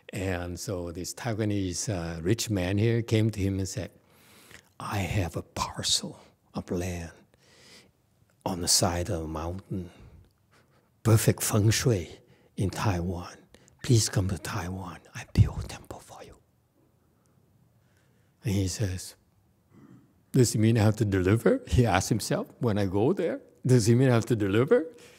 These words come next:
Make sure the whole area is prosperous? <laughs> If not,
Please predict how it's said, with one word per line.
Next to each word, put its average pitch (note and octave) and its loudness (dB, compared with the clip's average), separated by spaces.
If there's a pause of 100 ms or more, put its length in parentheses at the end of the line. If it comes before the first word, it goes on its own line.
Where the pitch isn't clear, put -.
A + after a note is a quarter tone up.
(120)
Make C3+ 6
sure D3+ 6
the C3 10
whole C#3 12
area D3 12
is - 6
prosperous? A3 8 (340)
<laughs> - -6 (440)
If E3+ 12
not, C4 12